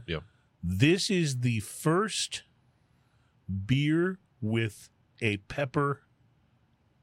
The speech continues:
Speaker 2: uh, flair to it, with pepper in it, that I would actually go out and pay money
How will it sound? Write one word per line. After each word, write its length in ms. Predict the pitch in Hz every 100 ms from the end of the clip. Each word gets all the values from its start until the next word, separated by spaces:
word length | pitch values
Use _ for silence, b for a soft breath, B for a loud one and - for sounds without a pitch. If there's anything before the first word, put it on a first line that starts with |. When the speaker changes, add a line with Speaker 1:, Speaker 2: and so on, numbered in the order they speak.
| _ -
Speaker 2:
uh, 280 | 117 107 107 -
flair 420 | - 143 139 135
to 140 | 139
it, 60 | 131
with 200 | 113 -
pepper 280 | 135 131 131
in 220 | - 110
it, 220 | 85 - - _ _ _ _ _ _ _ -
that 180 | 120 123
I 180 | 123 143
would 180 | 147
actually 360 | 127 123 - 113
go 300 | 107 107 117
out 240 | 107 107 -
and 200 | 92 92
pay 220 | - 110
money 440 | 107 98 90 95